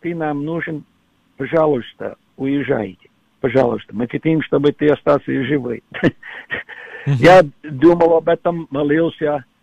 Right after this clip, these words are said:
Speaker 1: А, от, с пяти утра до девяти утра мы, мы собрали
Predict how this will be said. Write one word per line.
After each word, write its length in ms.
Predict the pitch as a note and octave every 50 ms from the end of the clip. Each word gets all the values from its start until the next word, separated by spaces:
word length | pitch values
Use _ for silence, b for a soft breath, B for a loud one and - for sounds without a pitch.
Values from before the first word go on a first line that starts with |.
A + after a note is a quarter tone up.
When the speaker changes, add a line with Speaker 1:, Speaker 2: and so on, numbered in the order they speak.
| _ _ _ _ _ _ _ _ _ -
Speaker 1:
А, 500 | - C3 C#3 C#3+ C#3+ C#3+ C#3+ D3 C#3+ C3 B B B _ _ _ _ -
от, 220 | F3+ D#3+ C#3+ - - _ _ _ _ _ _ _ -
с 360 | F3 C3 C#3+ C3 - - - -
пяти 360 | - D#3+ C#3+ - - F#3 F3
утра 520 | E3+ E3 D#3 - E3+ E3+ F3 F#3 F#3 F3+ E3 -
до 640 | C3 A2 D3 D3 D3 D3 C#3+ C3+ C3 B2 A2+ A2 - _ _ _ _ _ _ _ _ _ _ -
девяти 720 | G2+ F2+ C#3 E3 F3+ E3+ F3+ E3+ D#3+ - - E3+ E3 C#3+
утра 480 | C3+ B2+ - - B2+ C3+ C3+ C#3+ C#3+ C#3
мы, 180 | - C3 D3 D3 - - -
мы 340 | C#3 B2+ D3+ D#3 D3+ C3+ A2+ - _ _ _ _ _ _ - - - -
собрали 540 | F#3 F3 D3 - F3 D3+ C3 B2+ C3 E3